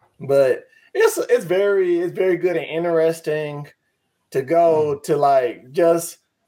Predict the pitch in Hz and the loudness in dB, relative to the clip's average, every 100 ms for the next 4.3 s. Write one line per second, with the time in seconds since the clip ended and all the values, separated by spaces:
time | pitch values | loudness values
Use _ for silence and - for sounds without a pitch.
0 | _ 135 156 143 120 156 165 160 156 156 | _ -2 0 0 0 2 2 2 0 2
1 | 151 151 139 139 _ - - - 170 165 | 4 2 0 -6 _ -18 -18 -10 -2 2
2 | 160 160 156 151 - - - - _ _ | 4 2 0 -6 -12 -14 -14 -16 _ _
3 | _ _ _ _ _ _ _ 139 147 170 | _ _ _ _ _ _ _ -8 0 2
4 | 160 143 165 | 2 -2 -10